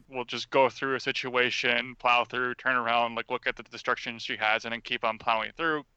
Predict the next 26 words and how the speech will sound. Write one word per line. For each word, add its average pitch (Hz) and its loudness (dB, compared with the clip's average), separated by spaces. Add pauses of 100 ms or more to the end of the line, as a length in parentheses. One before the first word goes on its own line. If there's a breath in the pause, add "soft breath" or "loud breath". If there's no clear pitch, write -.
(160)
made 123 0
me 117 -6
giggle 110 0
all 110 -4
the 107 -6
time. 104 -4 (360 loud breath)
I 117 2
really 117 2
liked 110 0
her 110 -2
for 107 -10
that. 104 2 (180)
But 175 2
yeah, 196 6
but 147 4
in 139 2
terms 180 0
of, 190 -2
like, 196 0 (140)
every, 151 2
anything 151 -6
else, 131 2
she's, 135 -4
like, 135 0
not 120 2 (300)
that 113 2